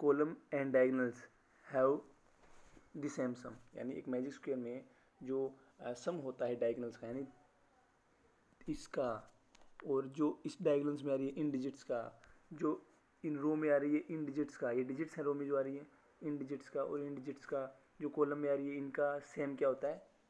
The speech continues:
अ, sum क्या होता है, same होता है Magic square में। ठीक है, ध्यान रखना अपने को, Magic square की बात कर रहा हूँ मैं। ठीक है, और अगर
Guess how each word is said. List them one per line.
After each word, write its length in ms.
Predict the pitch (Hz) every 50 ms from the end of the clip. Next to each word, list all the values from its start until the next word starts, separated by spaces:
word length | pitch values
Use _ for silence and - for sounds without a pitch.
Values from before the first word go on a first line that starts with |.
| _ _ -
अ, 180 | - 135 127 127
sum 240 | 127 - 180 170 156
क्या 120 | - 156
होता 180 | 139 135 160 160
है, 180 | 185 190 - - -
same 320 | - - - 147 135 127
होता 260 | 120 110 107 - -
है 120 | 180 180 - _ _ _ _ _ _ _ _ _ _ _ _ _ _ _ _ _ _ _ _ _ -
Magic 540 | 143 147 147 151 143 147 170 190 190 - - - - _ _ _ _ _ _ _ _ _ _ _ _ _ - - _ _ _ _ - -
square 340 | - - - - 139 127 110
में। 140 | 110 107 104
ठीक 200 | - 170 175 -
है, 100 | - - - _ _ _ _ _ _ _ _ _ -
ध्यान 220 | - 135 127 127 123
रखना 200 | 120 123 120 110
अपने 180 | 110 127 117
को, 80 | 110 - - - _ _ _ _ _ _ -
Magic 300 | 127 123 120 127 139 -
square 220 | - - 143 127
की 60 | 120
बात 180 | 123 117 110 -
कर 80 | - 117
रहा 80 | 113 -
हूँ 100 | - -
मैं। 80 | - - - - -
ठीक 140 | - 151 -
है, 100 | 160 156 - - - - _ _ _ _ _ -
और 320 | 127 113 110 113 - - -
अगर 240 | 131 135 139 139